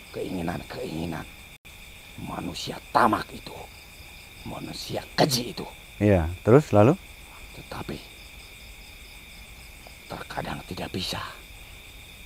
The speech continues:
Speaker 1: karena selalu ditekan dan selalu diancam.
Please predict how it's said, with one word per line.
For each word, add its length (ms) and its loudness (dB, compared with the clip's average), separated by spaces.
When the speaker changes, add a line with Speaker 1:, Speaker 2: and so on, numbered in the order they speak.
Speaker 1:
karena 340 -10
selalu 400 0
ditekan 420 0
dan 140 -8
selalu 420 -4
diancam. 520 -8